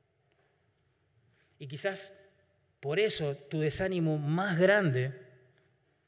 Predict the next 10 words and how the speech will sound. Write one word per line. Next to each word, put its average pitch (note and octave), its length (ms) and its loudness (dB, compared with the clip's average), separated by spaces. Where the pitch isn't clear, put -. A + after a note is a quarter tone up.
está - 880 -6
justamente E3 960 -6
en C3 160 -8
la, C3+ 180 -4
en C3 120 -6
el C3+ 140 -4
otro D#3 240 -6
tipo B2+ 300 -8
de A#2 80 -6
actitud A2+ 400 -14